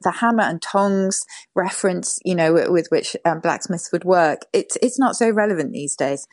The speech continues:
Um, so hammer and thongs, we know about thongs, even though it doesn't really make sense. Um, and another one is, um, people saying "on tender hooks"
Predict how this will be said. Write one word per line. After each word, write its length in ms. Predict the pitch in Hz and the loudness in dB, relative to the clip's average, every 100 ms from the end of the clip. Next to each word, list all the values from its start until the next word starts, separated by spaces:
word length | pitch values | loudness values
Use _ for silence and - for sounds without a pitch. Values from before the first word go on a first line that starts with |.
| - - - | -20 -20 -6
Um, 180 | - 202 | -4 -2
so 140 | 185 | 0
hammer 280 | 220 226 247 | 0 2 2
and 140 | 214 214 | 0 2
thongs, 300 | 190 214 208 | 0 2 0
we 100 | 196 | 2
know 200 | 202 190 | 2 2
about 320 | 165 156 - | 2 0 0
thongs, 400 | 180 175 226 - | 0 0 -2 -2
even 220 | 233 202 185 | -2 -2 2
though 60 | |
it 220 | 180 - | 2 2
doesn't 220 | 214 202 170 | -2 -4 -8
really 180 | 160 | -10
make 200 | 156 156 - | -8 -8 -6
sense. 420 | 160 151 - - | -6 -6 -8 -4
Um, 220 | 190 185 - | -2 0 0
and 100 | 220 | 2
another 320 | 240 269 262 | 4 2 2
one 240 | 240 214 208 | 2 2 0
is, 480 | - 220 202 - - | 0 0 0 -6 -2
um, 220 | 220 214 | -2 0
people 280 | 220 233 233 | -2 -2 -2
saying 260 | - 208 196 | 0 -2 0
"on 160 | 208 196 | -4 -4
tender 520 | - 247 226 190 151 | 0 2 4 2 0
hooks" 440 | 147 - - - | -2 -6 -6 -10